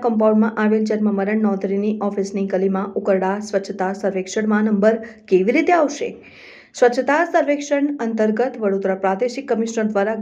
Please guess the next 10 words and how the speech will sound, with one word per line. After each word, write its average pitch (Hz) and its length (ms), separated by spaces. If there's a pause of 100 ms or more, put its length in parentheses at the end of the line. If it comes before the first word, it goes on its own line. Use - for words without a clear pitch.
ગોધરા 190 300
નગરપાલિકાની 196 720
સ્વચ્છતા 196 460
બાબતે 190 420 (420)
ખાસ 294 320
તકેદારી 247 460
રાખવામાં 220 540
આવી 196 200
રહી 190 160
છે 233 160